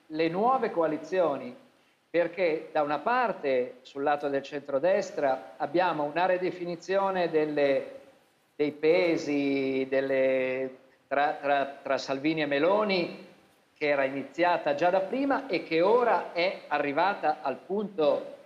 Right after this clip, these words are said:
di svolta, perché, perché Salvi-, per, per Salvini questo è, eh, una perdita secca, che abbia scelto lui o non so chi altri, Bernardo, che è stata la scelta più sbagliata del mondo, proprio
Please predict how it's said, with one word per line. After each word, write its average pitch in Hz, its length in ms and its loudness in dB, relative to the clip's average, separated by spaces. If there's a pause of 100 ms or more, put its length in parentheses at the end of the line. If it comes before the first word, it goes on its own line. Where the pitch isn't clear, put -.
(440)
di - 80 -12
svolta, 131 840 -2
perché, 139 920 2
perché 131 240 -10
Salvi-, 143 420 -4
per, 156 200 -6 (140)
per 151 200 0
Salvini 160 680 -2
questo 175 680 0 (220)
è, 170 300 0 (160)
eh, 151 180 -4 (380)
una 151 400 0 (220)
perdita 165 420 0
secca, 165 840 -2 (320)
che 160 60 2
abbia 175 240 0
scelto 196 480 0
lui 214 480 2
o 180 100 2
non 170 180 0
so - 220 -4
chi 180 160 -4
altri, 151 560 2
Bernardo, 143 720 -2
che 135 120 -4
è - 20 0
stata 151 400 0
la 139 120 2
scelta 156 480 0
più 147 180 -6
sbagliata 143 760 0
del 135 220 -2
mondo, 151 420 0
proprio 131 340 -4